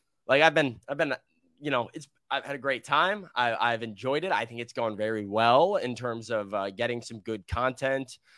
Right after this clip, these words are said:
uh, and doing a lot of the things that we wanted to do here, uh, between Chicago and Minnesota. But I'm, I, I think I've hit my wall where I'm like, "All right,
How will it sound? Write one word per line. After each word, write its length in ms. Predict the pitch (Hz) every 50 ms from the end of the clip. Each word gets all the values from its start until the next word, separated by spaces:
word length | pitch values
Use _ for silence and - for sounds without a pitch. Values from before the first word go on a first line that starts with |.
| _ _ _ -
uh, 180 | 113 117 117 113
and 140 | 113 113 92
doing 260 | 127 131 139 143 139
a 60 | 131
lot 220 | 117 123 123 127 131
of 60 | 123
the 80 | 123
things 340 | 120 - 131 127 127 120 110
that 140 | 117 123 107
we 120 | 101 123
wanted 320 | 123 117 117 117 117 120 113
to 60 | 113
do 220 | 101 107 123 131
here, 380 | 127 120 - 117 113 113 110 104 - - -
uh, 220 | 107 107 101 101
between 420 | 101 92 110 - - - 127 123 113
Chicago 640 | - - 120 - - 117 117 117 113 117 113 107
and 280 | 76 107 110 110 110 98
Minnesota. 760 | 104 104 101 101 - - - 131 127 127 123 123 120 117 113 _ _ _ _ _ _ _ _ _
But 100 | - 120
I'm, 200 | 135 147 156 156
I, 220 | 151 131 143 156 151
I 160 | 120 131 147
think 140 | 147 156 151
I've 80 | 151
hit 160 | 131 151 147 120
my 160 | 123 131 123
wall 460 | 120 113 120 117 113 117 117 113 110
where 120 | 110 110
I'm 180 | 104 104 107 110
like, 200 | 110 110 110 -
"All 60 | 156
right, 280 | 143 131 120 110 110